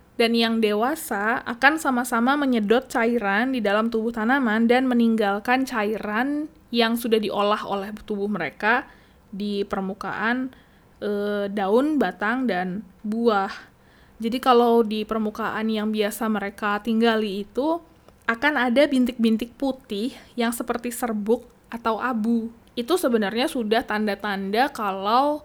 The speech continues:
tanamanmu terserang oleh lalat putih. Kalau sudah mulai ada tanda-tanda bercak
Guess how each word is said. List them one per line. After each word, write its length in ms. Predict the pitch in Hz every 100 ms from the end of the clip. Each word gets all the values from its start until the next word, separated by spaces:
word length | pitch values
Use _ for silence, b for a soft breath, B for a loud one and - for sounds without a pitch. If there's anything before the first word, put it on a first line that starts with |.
| -
tanamanmu 480 | 226 220 226 220 262
terserang 560 | 269 233 - 208 240 -
oleh 240 | 185 214
lalat 320 | 233 196 196
putih. 400 | - 233 214 185 - - - B B B B B
Kalau 240 | 262 262
sudah 280 | 262 262 254
mulai 280 | 247 247 240
ada 160 | 226 220
tanda-tanda 480 | 226 226 220 226
bercak 520 | 220 214 - - 233